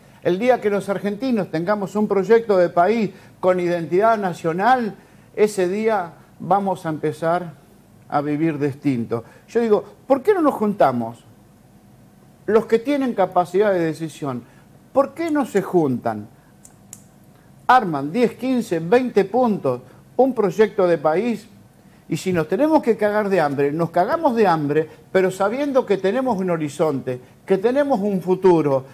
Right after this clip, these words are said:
y que nos vayan marcando los pasos de cuál es el proyecto de país que tenemos. Pero así, cada uno tiene, cada uno tiene su proyecto de país,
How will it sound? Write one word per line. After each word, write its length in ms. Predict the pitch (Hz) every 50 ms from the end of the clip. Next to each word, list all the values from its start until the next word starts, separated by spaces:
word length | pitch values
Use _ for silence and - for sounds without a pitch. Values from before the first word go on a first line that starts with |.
| - -
y 80 | 180 190
que 160 | - 220 220
nos 120 | 226 214
vayan 380 | 202 262 277 254 262 254 247 233
marcando 480 | 220 202 196 196 202 247 247 240 226 202
los 160 | 185 180 175
pasos 340 | - 269 269 - - 220 208
de 100 | 196 196
cuál 180 | 208 220 226
es 80 | 240 233
el 120 | 220 208
proyecto 520 | - 196 190 185 170 196 208 202 202 190 175
de 100 | 175 160
país 300 | 139 165 160 170 175 170
que 100 | 175 156
tenemos. 540 | 135 160 156 147 147 135 123 117 113 113 - - - - - - - -
Pero 380 | 151 151 151 147 143 139 131
así, 420 | 139 147 139 - 254 285 285 262 - - - _ _ -
cada 260 | - 196 208 196 190
uno 320 | 208 240 277 269 262 226
tiene, 680 | - 202 202 196 180 165 156 151 143 139 127 127 127 - - - - -
cada 220 | - 160 175 196 226
uno 240 | 262 269 262 240 -
tiene 220 | 202 196 175 156
su 180 | - 160 147 131
proyecto 440 | 147 143 131 147 147 143 - 127
de 60 | 123 120
país, 380 | 117 135 160 226 262 254 220